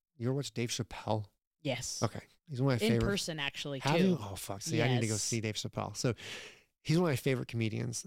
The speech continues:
Speaker 1: and he has a, he has a, um, a skit that's, uh,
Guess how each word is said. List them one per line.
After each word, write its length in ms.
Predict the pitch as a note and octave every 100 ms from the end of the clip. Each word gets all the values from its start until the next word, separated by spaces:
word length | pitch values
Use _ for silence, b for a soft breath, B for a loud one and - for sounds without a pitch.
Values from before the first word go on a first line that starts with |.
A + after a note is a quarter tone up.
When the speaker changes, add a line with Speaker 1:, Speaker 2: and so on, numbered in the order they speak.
| -
Speaker 1:
and 360 | B2+ A#2 A#2 -
he 140 | B2
has 200 | C#3 D#3
a, 100 | D#3
he 180 | A#2+ A#2
has 320 | B2 C3+ B2+
a, 340 | C3 A#2 A2 A2 A#2
um, 420 | A2 A2 A2+ B2 - _ -
a 60 |
skit 440 | - - F3+ A#2+ E3 - B B B _ -
that's, 280 | A2+ - -
uh, 300 | A2 G#2+